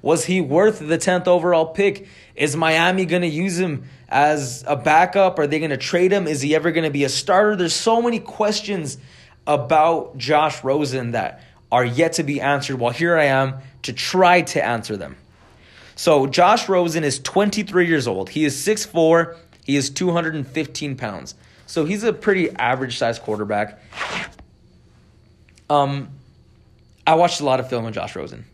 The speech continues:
Um, I watched him with both teams, and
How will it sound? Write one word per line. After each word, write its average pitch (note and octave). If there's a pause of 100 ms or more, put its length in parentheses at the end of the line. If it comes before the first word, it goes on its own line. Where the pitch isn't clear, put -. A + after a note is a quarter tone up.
(340)
Um, A2 (180)
I C3
watched B2 (360)
him A2+ (460)
with A#2+
both C#3+
teams, C#3 (680)
and C3